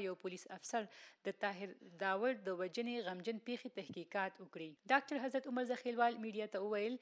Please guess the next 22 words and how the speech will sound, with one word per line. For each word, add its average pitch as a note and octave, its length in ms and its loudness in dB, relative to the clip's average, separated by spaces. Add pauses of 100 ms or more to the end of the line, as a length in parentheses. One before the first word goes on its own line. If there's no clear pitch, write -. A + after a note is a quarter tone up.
(140)
په B3 120 6
دې D#4 80 6 (100)
اړه C#4+ 140 8 (120)
د C4+ 140 4
ته B3 100 4
هم C4+ 320 0
هغه B3 300 8
عمره A#3+ 200 6 (120)
معلومات G#3 500 2
دي A#3+ 160 -4
چې G#3+ 120 -10 (100)
څومره G#3 200 -2 (120)
میډیا C4 340 6
ته C4 160 4
دي. D4+ 80 4 (140)
خو A3+ 180 2
دا A3 80 10
یې A3 160 6
وویل B3 340 6 (240)
چې - 80 0 (160)
طاهر G3+ 440 4
داوړ G#3+ 300 6